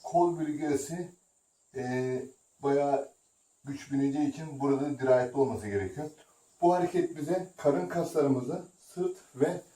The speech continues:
dış kaslarımızı çalıştırmamıza olanak sağlar. E, bu hareketlerden önce mutlaka ısınma. Yoksa kendinizi yaralayabilirsiniz. İlk önce sağlam zemine oturtuyoruz.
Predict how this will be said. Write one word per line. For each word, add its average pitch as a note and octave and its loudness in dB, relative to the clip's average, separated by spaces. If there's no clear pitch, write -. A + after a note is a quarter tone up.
dış E3 -8
kaslarımızı C3+ 4
çalıştırmamıza C#3 2
olanak B2+ 4
sağlar. - 0
E, B2 -2
bu E3+ 0
hareketlerden E3 -2
önce C#3+ 4
mutlaka E3 2
ısınma. C#3 0
Yoksa D3+ 2
kendinizi C3+ 4
yaralayabilirsiniz. C3 4
İlk F#3 -2
önce E3+ 0
sağlam E3 2
zemine E3+ 4
oturtuyoruz. D#3+ 2